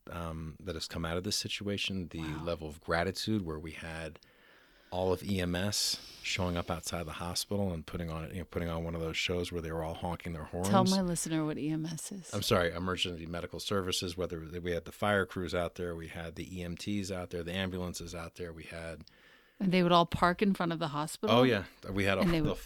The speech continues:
Speaker 1: the, the whole hospital was lined with them, and the tow truck guys, all, all, all, you know, just get, expressing their gratitude. I have, I have a video of it, and it's just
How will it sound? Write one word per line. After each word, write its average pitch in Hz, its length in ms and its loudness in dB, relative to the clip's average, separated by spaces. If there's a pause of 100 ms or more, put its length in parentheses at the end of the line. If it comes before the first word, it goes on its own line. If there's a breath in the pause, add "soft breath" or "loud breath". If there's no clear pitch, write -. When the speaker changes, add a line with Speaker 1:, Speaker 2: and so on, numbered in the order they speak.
Speaker 1:
the, 92 200 -4
the 87 120 -6
whole 127 500 4
hospital 104 460 0
was 90 160 -2
lined 87 280 0
with 82 120 -4
them, 82 120 -4
and 80 140 -6 (180)
the 92 100 -8
tow 113 240 4
truck - 360 2
guys, 87 460 0
all, 110 240 0
all, 123 260 4
all, 117 340 0
you 110 80 0
know, 98 80 0
just 98 300 -4 (760 loud breath)
get, - 420 0
expressing - 600 2
their 101 140 4
gratitude. 90 640 0
I 85 80 -4
have, 95 200 2
I 87 100 -2
have 90 180 2
a 90 80 0
video 85 340 -2
of 85 140 -8
it, 82 160 -8
and 92 140 -4
it's - 120 -4
just - 320 -2